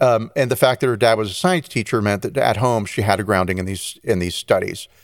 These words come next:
So Manya remains in Poland, and she becomes a governess to a new moneyed family. And the new money family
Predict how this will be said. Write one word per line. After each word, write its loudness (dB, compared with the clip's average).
So 0
Manya 2
remains 0
in -4
Poland, 0
and 2
she -4
becomes -2
a -4
governess 0
to 0
a 2
new 0
moneyed -2
family. -2
And 2
the -2
new 0
money 0
family 0